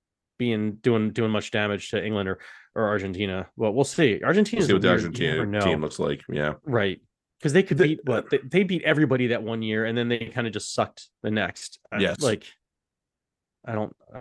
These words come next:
Speaker 1: I don't know. <laughs>
Speaker 2: We'll see. We'll see. It's, they've, they beat, you know, they beat Japan, they beat, um, they beat England and they beat all, the All Blacks in the same
Speaker 1: England.
Speaker 2: year. So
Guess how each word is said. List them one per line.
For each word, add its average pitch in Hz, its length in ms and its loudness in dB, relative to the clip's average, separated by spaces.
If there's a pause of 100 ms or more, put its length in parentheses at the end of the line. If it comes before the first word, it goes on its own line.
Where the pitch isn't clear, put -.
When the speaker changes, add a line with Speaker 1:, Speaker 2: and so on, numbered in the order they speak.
(260)
Speaker 1:
I 117 60 -6
don't 117 120 0
know. 98 200 -2 (160)
<laughs> 156 80 2 (420)
Speaker 2:
We'll 98 180 2
see. 76 260 -2 (800)
We'll 92 160 0
see. 71 280 0
It's, - 420 -2 (420)
they've, 107 280 2 (120)
they 123 120 4
beat, 123 360 2
you 120 200 2
know, 113 160 4
they 127 80 2
beat 139 200 -2
Japan, 120 640 0
they 104 120 4
beat, 110 200 0
um, 92 400 2 (760)
they 127 80 2
beat 120 180 4
England 104 340 0
and 95 100 0
they 92 60 0
beat 87 180 0
all, 85 240 -2
the 87 120 -4
All 87 140 2
Blacks 78 260 -6
in 78 80 -6
the - 60 -8
same 143 120 -2
Speaker 1:
England. 69 100 0
Speaker 2:
year. - 220 -6 (220)
So 76 340 0